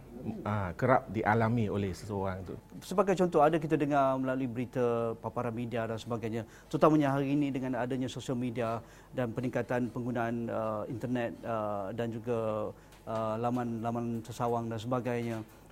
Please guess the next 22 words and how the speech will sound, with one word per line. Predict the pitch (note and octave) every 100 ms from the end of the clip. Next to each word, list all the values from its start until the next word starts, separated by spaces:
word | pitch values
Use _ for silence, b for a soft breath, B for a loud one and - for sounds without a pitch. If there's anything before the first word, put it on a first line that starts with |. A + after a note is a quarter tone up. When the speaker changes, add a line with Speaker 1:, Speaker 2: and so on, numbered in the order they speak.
| -
Speaker 2:
Ah, | G#2 A#2+ A#2 A2+
apabila | A2+ A#2+ C3 B2+ -
anak-anak | A#2+ B2 A#2+ B2+ F2+ G#2+
seawal | - C3+ B2 A#2 A2 - A#2+ C3 B2+ B2 -
usia | B2 - C3
muda, | B2 B2 C3+ B2+ B2 B B B
mereka | A#2+ B2 A#2+ B2+
masih | B2 C#3+ B2+
di | A#2
sekolah | - C3+ A#2+ A#2
ren-, | C3 C#3+
menengah, | D3 C3 D3 D#3+ B2 - - -
ah, | B2+ A#2+
sendiri, | A#2 D3 E3 D#3 A2 B B
mereka | - B2
sudah | B2 C3 B2
ambil | B2 C3
keputusan | A#2+ C3 - C#3
untuk | C3+ C#3+ - -
bunuh | - B2 C#3 C3
diri, | A#2 C3 B2 B2+ A#2 A2+ B B B
mereka | A2+ A2+ C3+ B2